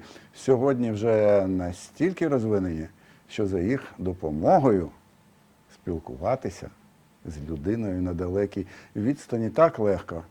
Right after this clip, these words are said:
начебто вона сидить поруч із тобою.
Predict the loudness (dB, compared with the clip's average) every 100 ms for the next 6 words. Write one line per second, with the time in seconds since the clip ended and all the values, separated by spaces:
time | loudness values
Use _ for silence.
0 | _ _ _ _ _ -4 -4 -4 -4 -4
1 | -2 0 -2 -4 -4 -4 -4 -12 _ _
2 | _ _ -8 -6 -6 -12 -12 -8 -8 -8